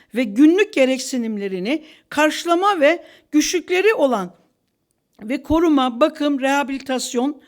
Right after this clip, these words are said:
danışmanlık ve destek hizmetlerine ihtiyaç duyan kişi olarak tanımlanmaktadır. Ülkemizde geçerli olan kanunda yer alan engelli tanımı daha çok tıbbi modelleme bakış açısını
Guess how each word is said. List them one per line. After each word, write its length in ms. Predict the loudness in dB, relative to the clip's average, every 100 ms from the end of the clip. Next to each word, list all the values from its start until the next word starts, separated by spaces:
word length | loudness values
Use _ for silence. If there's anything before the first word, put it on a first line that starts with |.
| -20 _ -2
danışmanlık 680 | 0 0 0 2 2 0 -6
ve 160 | -4
destek 380 | -4 -2 -2 -2
hizmetlerine 760 | -6 -8 -14 -12 -12 -8 -6 -8 _ _ _ _
ihtiyaç 540 | -14 -12 -8 -8 -10 -14
duyan 340 | -10 -10 -14 _ _
kişi 440 | -12 -10 -4 -4 -4
olarak 480 | -10 -10 -12 -14 -14
tanımlanmaktadır. 1000 | -10 -8 -8 -10 -12 -14 -18 -18 -20 _ _ _ _ _ _ _ _ _ _ -4
Ülkemizde 600 | 2 4 4 2 2 4
geçerli 440 | 4 2 0 2 2
olan 280 | 0 -2
kanunda 500 | -2 -2 0 0 0
yer 200 | -2 -4
alan 320 | -4 -4 -6 -6 _ _ 0
engelli 540 | 2 4 2 2 0
tanımı 520 | -2 -4 -2 -4 -2
daha 220 | -2 -2
çok 340 | -2 -4 -4 -10 _ _ _ _
tıbbi 500 | -2 -2 2 6 6
modelleme 840 | 6 0 2 2 4 2 0 -2 -4
bakış 340 | -6 -8 -10
açısını 680 | -12 -12 -12 -8 -6 -6